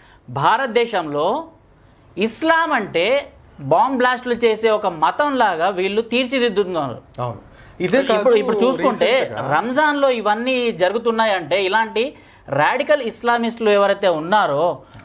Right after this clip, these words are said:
Speaker 1: వాళ్ళందరూ చేసిన దానికి నిజంగా ఇస్లాంని ఫాలో అయ్యే,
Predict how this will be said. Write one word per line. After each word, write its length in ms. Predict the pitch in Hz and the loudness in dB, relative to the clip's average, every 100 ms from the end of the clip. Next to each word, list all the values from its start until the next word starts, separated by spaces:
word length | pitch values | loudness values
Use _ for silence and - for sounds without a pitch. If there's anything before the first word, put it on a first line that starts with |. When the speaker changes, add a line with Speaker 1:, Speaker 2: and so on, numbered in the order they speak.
| - | -4
Speaker 1:
వాళ్ళందరూ 540 | 139 170 233 247 254 240 | 2 2 2 2 0 2
చేసిన 260 | 214 208 226 | 0 0 0
దానికి 540 | 202 170 135 160 320 - - - 147 | 0 -2 -4 -4 -6 -10 -20 -16 -6
నిజంగా 800 | 160 208 285 311 285 196 131 - - 160 | -2 0 0 0 0 0 -2 -10 -12 -12
ఇస్లాంని 420 | 151 220 220 226 | -2 0 2 0
ఫాలో 400 | - 175 185 202 | 0 0 2 0
అయ్యే, 520 | 190 175 180 180 180 | -2 -4 -4 -4 -6